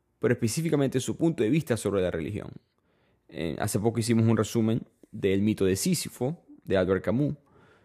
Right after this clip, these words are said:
Y Albert Camus habla de Iván Karamazov, uno de los personajes de esta obra, que es el inteligente, el intelectual, el ateo,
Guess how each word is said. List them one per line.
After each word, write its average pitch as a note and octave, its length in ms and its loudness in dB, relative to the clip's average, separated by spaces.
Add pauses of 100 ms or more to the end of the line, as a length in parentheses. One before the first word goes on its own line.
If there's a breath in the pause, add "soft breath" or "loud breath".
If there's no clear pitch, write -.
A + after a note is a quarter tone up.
(420 soft breath)
Y - 100 0
Albert A2+ 220 6
Camus C3 260 4
habla C#3 320 6
de G#2+ 80 6
Iván A2 300 4
Karamazov, G#2+ 560 0
uno G2 140 -2
de G#2 40 2
los G#2+ 100 2
personajes G2+ 760 -2 (380)
de G2+ 100 0
esta G#2+ 240 4
obra, C3 340 4 (520 soft breath)
que A#2 120 4
es A2 80 8
el A#2 100 8
inteligente, A2 680 6
el G#2 80 4
intelectual, G2+ 640 4
el G#2 120 4
ateo, G2+ 560 2